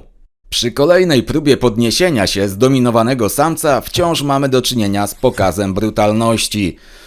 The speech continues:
To wygląda już niemal jak egzekucja. Mimo wielu ciosów przegranemu udaje się jednak stanąć na nogi. Nie myśli już o walce, jest wykończony i pokiereszowany. Przegrał roszczenia do rewiru wraz z prawami do samic.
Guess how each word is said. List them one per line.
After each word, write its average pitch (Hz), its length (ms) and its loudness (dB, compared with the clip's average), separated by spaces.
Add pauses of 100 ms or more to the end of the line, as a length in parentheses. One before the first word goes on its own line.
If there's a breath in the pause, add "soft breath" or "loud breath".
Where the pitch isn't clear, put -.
(120)
To 165 260 4
wygląda 120 460 2
już 117 220 2
niemal 92 380 0
jak 90 240 0
egzekucja. 95 1000 -2 (260)
Mimo 101 240 -2
wielu 110 260 2
ciosów 135 440 0
przegranemu 131 600 -2
udaje 151 540 2
się 107 160 0
jednak 104 380 -2
stanąć 95 500 -2
na 104 180 -2
nogi. 98 500 -2 (460 loud breath)
Nie 127 140 0
myśli 143 380 0
już 92 180 -2
o 98 100 0
walce, 101 600 2 (120)
jest 104 300 -2
wykończony 123 840 2
i 127 200 -2
pokiereszowany. 110 1200 0 (440 soft breath)
Przegrał 104 500 2
roszczenia 101 500 0
do 98 120 0
rewiru 123 580 0
wraz 92 420 -2
z - 60 -12
prawami 90 600 -2
do 90 140 -2
samic. 87 760 -4